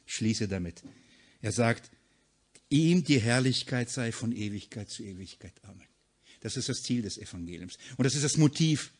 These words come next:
ich will das so runterbrechen. Liebe Freunde, selbst, nehmen wir mal an, theoretisch, was aber nicht möglich wär-, ist, nehmen wir mal an, es wäre möglich, durch eigene Werke vor Gott gerechtfertigt zu werden. Nehmen wir mal an.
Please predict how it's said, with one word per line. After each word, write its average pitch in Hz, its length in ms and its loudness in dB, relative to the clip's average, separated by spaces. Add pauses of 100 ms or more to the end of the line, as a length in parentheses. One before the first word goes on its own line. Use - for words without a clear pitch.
(640)
ich 151 180 2
will 175 120 8
das 175 160 2
so 170 140 6
runterbrechen. 120 680 2 (680)
Liebe 135 200 4
Freunde, 123 420 6 (480)
selbst, 127 920 0 (500)
nehmen 214 280 10
wir 233 100 12
mal 214 160 6
an, 147 220 4
theoretisch, 165 480 6
was 139 100 0
aber 143 160 4
nicht 139 160 4
möglich 123 400 4
wär-, 95 240 -6
ist, - 240 -14 (340)
nehmen 185 220 10
wir 226 80 12
mal 208 100 6
an, 165 200 0
es 120 280 0
wäre 208 360 8
möglich, 175 720 10 (680)
durch 147 300 6
eigene 185 500 6
Werke 156 320 2
vor 127 180 -6
Gott 131 220 0
gerechtfertigt 113 680 -2
zu 90 160 -6
werden. 78 260 -12 (460)
Nehmen 160 200 6
wir 151 100 4
mal 156 100 -2
an. 80 180 -12